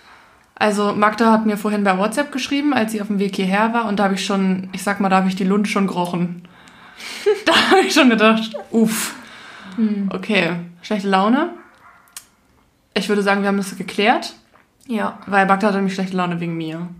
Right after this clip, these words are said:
Speaker 2: Das ist ja nicht wahr.
Speaker 1: Naja, schon
Speaker 2: Das,
Speaker 1: auch.
Speaker 2: ja, aber das ist, also ich hab generell einfach, glaub ich, seit gestern, ist einfach, ich bin im,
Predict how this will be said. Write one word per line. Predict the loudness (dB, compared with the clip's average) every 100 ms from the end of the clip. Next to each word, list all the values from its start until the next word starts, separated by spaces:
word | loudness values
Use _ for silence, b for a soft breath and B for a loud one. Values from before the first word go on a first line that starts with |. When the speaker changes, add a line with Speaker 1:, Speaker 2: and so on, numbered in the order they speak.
| -20 b b -10
Speaker 2:
Das | -4
ist | 0
ja |
nicht | 0 0 0
wahr. | 2 2 2
Speaker 1:
Naja, | 2 4 4
schon | 4 2
Speaker 2:
Das, | 4
Speaker 1:
auch. | 2 2 2
Speaker 2:
ja, | 6 6
aber | 4 0 0
das | -2 -8
ist, | -12 -6 -2
also | 0 -2
ich | -4 -2
hab | -2 0
generell | 0 0 2 0 0
einfach, | -2 -2 -2
glaub | -2 -2
ich, | -2
seit | -2 -2
gestern, | -4 -2 -2 0 -2 -4 -8
ist | -8 -6
einfach, | -4 -4 -6
ich | -8
bin | -2 -2 -2
im, | -4 -4 -4 -4